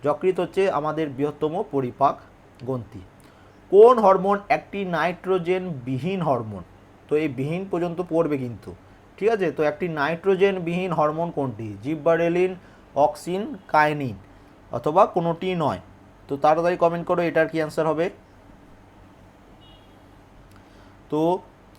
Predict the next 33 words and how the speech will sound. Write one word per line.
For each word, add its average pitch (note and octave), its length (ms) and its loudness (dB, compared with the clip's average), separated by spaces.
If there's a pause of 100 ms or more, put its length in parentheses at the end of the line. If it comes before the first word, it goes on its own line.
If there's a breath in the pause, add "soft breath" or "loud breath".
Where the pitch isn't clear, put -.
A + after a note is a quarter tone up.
(140)
এটির D#3 320 2
অ্যান্সার D#3+ 340 4
হচ্ছে C#3 220 -2
অপশন E3 280 0 (100)
এ, E3+ 180 0 (380)
জিব-, D3 440 -4
জি-, C3 400 -2 (100)
জিব্বারেলিন, D#3 560 0 (100)
অপশন C3 340 -6
এ F#3 120 -2
হচ্ছে C3+ 220 -2
এটার D#3+ 220 0 (340 loud breath)
অ্যান্সার। G#2 360 -10 (760 soft breath)
পুরুষদের A3 520 4
হকি G#3+ 300 4
ওয়ার্ল্ড G3+ 300 6
কাপ G#3 180 6
দু E3+ 180 0
হাজার F3+ 240 6
আঠেরো F3 440 0
কোন D#3+ 300 -2
দেশের D#3+ 400 -4
দল D#3 380 4
জিতেছে? C3+ 440 -4 (560)
ঠিক E3 120 -2
আছে, G3+ 280 4 (300)
মেন্স F#3 420 -4
হকি D3+ 280 0
ওয়ার্ল্ড D#3+ 280 6
কাপ F3+ 200 6
টু D3+ 80 -8
থাউজেন্ড D3 380 2
এইটিন D3 420 -6